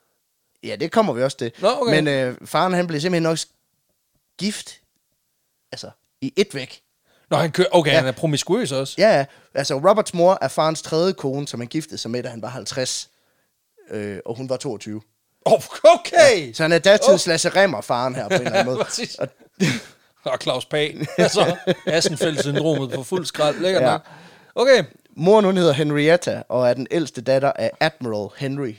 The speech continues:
Speaker 1: Smith.
Speaker 2: Og så han, han er også, han går også efter magten.
Speaker 1: Ja, ja, det kan man sige.
Speaker 2: Okay.
Speaker 1: Så da vores hovedperson, Robert Stevenson Smith Powell, kommer til verden i atten hundrede syvoghalvtreds, der er det altså allerede sådan lidt en berømt familie, han bliver født ind i,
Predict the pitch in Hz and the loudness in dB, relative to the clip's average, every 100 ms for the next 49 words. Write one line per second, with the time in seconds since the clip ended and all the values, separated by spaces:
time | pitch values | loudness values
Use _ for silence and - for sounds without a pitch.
0 | - - 127 120 - - _ _ _ - | -14 -12 -10 -10 -12 -18 _ _ _ -8
1 | 135 143 127 131 127 - 139 131 127 131 | -6 -4 -6 -8 -12 -10 -8 -6 -6 -6
2 | - 143 139 160 143 - 147 151 131 135 | -6 -6 -2 0 0 -4 -8 -6 -8 -8
3 | _ _ _ - 147 143 110 - - 135 | _ _ _ -4 0 0 -2 -8 -10 -10
4 | 135 113 135 143 135 113 _ _ _ _ | -8 -8 -6 -6 -8 -12 _ _ _ _
5 | _ _ _ _ - 156 151 156 151 160 | _ _ _ _ -4 -2 2 2 2 0
6 | 202 202 180 202 156 120 135 180 185 - | -2 -2 -2 -2 -2 -2 2 2 2 -4
7 | - - 180 180 123 - 101 113 - 151 | -8 -8 -8 -6 -8 -8 -10 -10 -8 -2
8 | 160 - _ - - 131 147 120 - _ | -2 -4 _ -14 -4 -2 0 -4 -10 _
9 | _ - 135 120 135 127 143 143 117 135 | _ -8 -6 -4 -2 2 2 2 -2 -4
10 | 131 131 - 170 123 82 131 131 - _ | -4 -8 -6 -6 -6 -6 -6 -6 -10 _
11 | 165 160 151 143 131 143 - 170 160 160 | 0 2 2 0 0 -4 -2 -2 0 0
12 | 156 _ _ _ 147 143 156 143 127 147 | -2 _ _ _ -10 -8 -10 -10 -8 -6
13 | 156 - 104 117 - 110 82 - 113 80 | -8 -10 -14 -14 -16 -20 -18 -12 -12 -12
14 | 98 95 - | -14 -18 -20